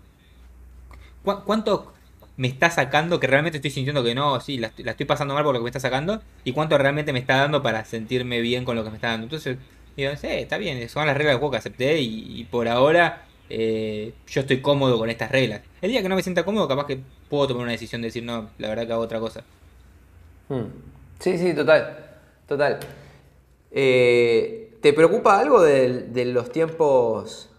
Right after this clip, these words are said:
Speaker 2: modernos, más allá de las herramientas de internet y esas cosas? O sea, ¿hay algo como que digas, "Uy, che, a esto hay que prestarle atención"?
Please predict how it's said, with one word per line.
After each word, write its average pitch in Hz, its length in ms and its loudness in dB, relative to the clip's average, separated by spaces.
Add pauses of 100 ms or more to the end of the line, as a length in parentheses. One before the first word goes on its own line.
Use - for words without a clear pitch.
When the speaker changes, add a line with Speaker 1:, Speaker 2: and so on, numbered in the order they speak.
(120)
Speaker 2:
modernos, 143 640 0
más 139 160 -2
allá 147 180 -4
de 131 100 2
las 113 180 -4
herramientas 120 560 -2
de 113 80 -2
internet 113 540 -4
y 123 40 -4
esas 117 180 -8
cosas? 139 200 -4
O - 40 -8
sea, 131 180 4
¿hay 143 140 4
algo 156 220 2
como 123 220 -2
que 113 100 0
digas, 135 400 0
"Uy, 135 160 -4
che, 135 120 -4
a 123 40 0
esto 135 180 -4
hay 131 60 -2
que 120 100 -4
prestarle 123 300 -4
atención"? 139 680 -2